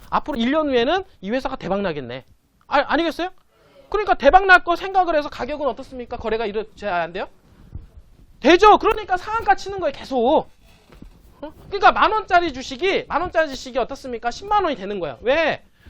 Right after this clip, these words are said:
지금에 있는 매출액보다도 어떻습니까? 열 배 아니 백 배까지 늘어날 수 있으니까 이 부분들이. 그렇게 됐을 때 회사가 지금 자본금이 일억인 회사가 나중에 백억일 수도 있다 이거예요.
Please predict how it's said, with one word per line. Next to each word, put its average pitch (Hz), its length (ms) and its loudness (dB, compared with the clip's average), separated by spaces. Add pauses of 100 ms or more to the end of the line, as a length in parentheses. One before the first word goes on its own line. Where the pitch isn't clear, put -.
(120)
지금에 427 420 -4
있는 339 220 -2
매출액보다도 311 800 0
어떻습니까? 262 500 -6
열 285 340 2
배 339 120 -2
아니 254 280 0
백 - 240 -14
배까지 269 260 -2
늘어날 202 220 -2
수 - 100 -14
있으니까 135 600 -8 (360)
이 220 120 -6
부분들이. 135 480 -12 (260)
그렇게 370 240 2
됐을 302 300 0
때 320 160 0
회사가 302 420 -2
지금 247 220 -8
자본금이 247 440 -2
일억인 214 400 2
회사가 208 460 4 (180)
나중에 269 260 -4
백억일 285 360 2
수도 - 160 -10
있다 214 180 -6
이거예요. 135 460 -8